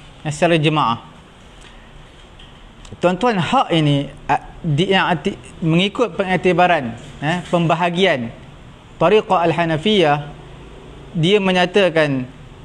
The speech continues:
umum maslahat dan juga khusus maslahat. Umum maslahat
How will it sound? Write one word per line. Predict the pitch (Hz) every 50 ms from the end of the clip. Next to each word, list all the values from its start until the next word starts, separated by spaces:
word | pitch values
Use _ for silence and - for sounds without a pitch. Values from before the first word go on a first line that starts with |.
| - - - -
umum | 185 202 190 196 202 226 254 254 226 196 185
maslahat | 180 185 190 180 180 - 185 180 170 - - 220 220 208 185
dan | 170 175 165
juga | 160 170 165 175 185 185 170 - - - -
khusus | 185 175 - - 226 190 - -
maslahat. | 170 170 156 147 - 147 147 - 131 117 - - - - - - - - - - - - - - - -
Umum | - 180 180 185 196 220 240 233
maslahat | 208 185 180 175 170 - - 170 160 151 156 165 180 196 208 214 214